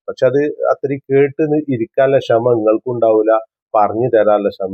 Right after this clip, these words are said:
എനിക്കും ഉണ്ടാവില്ല. സ്വാഭാവികമാണല്ലോ, നമുക്ക് ആർക്കും ക്ഷമ, നമുക്ക് സമയമില്ലാത്ത ആൾക്കാരാണ്. നമ്മളെ ജീവിതത്തിലത്തെ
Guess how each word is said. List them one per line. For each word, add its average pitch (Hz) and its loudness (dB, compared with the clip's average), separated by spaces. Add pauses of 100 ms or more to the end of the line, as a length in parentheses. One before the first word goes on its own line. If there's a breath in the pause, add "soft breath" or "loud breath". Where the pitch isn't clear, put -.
എനിക്കും 87 -12
ഉണ്ടാവില്ല. 73 -10 (480)
സ്വാഭാവികമാണല്ലോ, 104 0
നമുക്ക് 107 -2
ആർക്കും 117 -2
ക്ഷമ, 107 0 (280)
നമുക്ക് 101 -6 (100)
സമയമില്ലാത്ത 104 0
ആൾക്കാരാണ്. - -14 (400)
നമ്മളെ 135 -2 (100)
ജീവിതത്തിലത്തെ 156 2